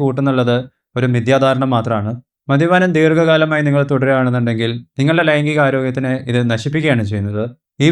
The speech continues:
വിഷയത്തിനെക്കുറിച്ച് കൂടുതൽ മനസ്സിലാക്കാൻ നിങ്ങൾക്ക് താല്പര്യമുണ്ടെങ്കിൽ ഡിസ്ക്രിപ്ഷൻ ബോക്സിൽ ഇതിൻ്റെ റെഫറൻസ് ലിങ്കുകൾ നിങ്ങൾക്ക് കാണാവുന്നതാണ്. ആ ലേഖനങ്ങളൊക്കെ നിങ്ങൾക്ക് വായിച്ചു നോക്കാം. അപ്പോൾ വീഡിയോൻ്റെ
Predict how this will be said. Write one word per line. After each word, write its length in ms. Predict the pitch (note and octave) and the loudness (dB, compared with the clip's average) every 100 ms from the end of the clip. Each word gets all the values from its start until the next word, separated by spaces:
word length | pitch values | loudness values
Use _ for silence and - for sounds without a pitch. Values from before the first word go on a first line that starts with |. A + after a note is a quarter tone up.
| E3+ | 4
വിഷയത്തിനെക്കുറിച്ച് 680 | E3+ F#3 F#3+ F#3 E3+ F#3 F3 | 2 0 0 0 -2 0 0
കൂടുതൽ 320 | E3 D#3+ E3+ E3+ D3+ | 2 2 2 2 0
മനസ്സിലാക്കാൻ 400 | C#3+ D#3+ D3 D3 | -2 0 0 0
നിങ്ങൾക്ക് 240 | C#3 C#3+ C3+ | 0 2 2
താല്പര്യമുണ്ടെങ്കിൽ 640 | B2 C3 B2+ A#2+ A2+ A2 A2 - - | 0 0 0 0 -2 -4 -6 -10 -2
ഡിസ്ക്രിപ്ഷൻ 380 | C3+ C3+ E3+ F#3+ D3+ | -2 0 0 2 2
ബോക്സിൽ 320 | C#3+ - D3 D3 | 0 0 -2 -2
ഇതിൻ്റെ 200 | B2+ C3+ C3 | -2 2 2
റെഫറൻസ് 380 | B2 B2 D3+ D3 C#3 | 2 0 -2 -2 -2
ലിങ്കുകൾ 300 | B2+ B2+ B2+ B2+ | 0 2 0 0
നിങ്ങൾക്ക് 260 | A#2+ A#2+ A#2+ | 0 0 0
കാണാവുന്നതാണ്. 640 | A#2+ A#2 A#2 A#2 A2 A2 A#2+ - _ _ B2 | 0 0 0 0 0 -2 -6 -10 _ _ -2
ആ 20 | C3 | 2
ലേഖനങ്ങളൊക്കെ 500 | B2+ C3 C3+ C3+ B2+ B2 | 2 2 -2 -2 -2 -2
നിങ്ങൾക്ക് 240 | A#2+ B2 | 0 2
വായിച്ചു 220 | A2+ A2+ B2+ | 2 0 -4
നോക്കാം. 240 | A2 A#2 C3 C#3+ _ - | -4 -6 -8 -10 _ -4
അപ്പോൾ 140 | B2+ B2+ | 0 2
വീഡിയോൻ്റെ 380 | C#3 D#3 D#3+ | 2 2 2